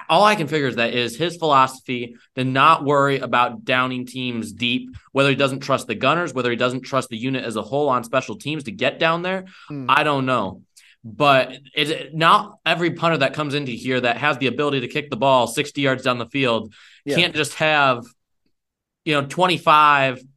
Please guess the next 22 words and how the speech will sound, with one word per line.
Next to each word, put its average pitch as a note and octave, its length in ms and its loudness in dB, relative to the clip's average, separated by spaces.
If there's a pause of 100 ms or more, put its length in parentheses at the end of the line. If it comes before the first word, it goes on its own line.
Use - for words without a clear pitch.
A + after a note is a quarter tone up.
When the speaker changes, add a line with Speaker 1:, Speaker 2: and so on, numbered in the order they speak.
(100)
Speaker 1:
thirty-five D#3 400 0
to C3+ 80 -4
forty D#3 260 -4
yard C3 280 -2
punts, C#3 500 -4 (200)
and D#3 80 2
then E3 120 2
they D3 180 -2
finally C#3+ 320 2
<laughs> A#2+ 120 -10
have B2+ 200 -6
a C3 80 0
long C3+ 380 -2
one. A2+ 160 0
It's A#2 100 -4
like, C#3+ 160 2
Speaker 2:
Right. B2 240 -4
Speaker 1:
there's F3+ 180 -2
some, A3+ 280 2
there's F3 180 0
a D#3+ 60 -6
trend G#3 360 -4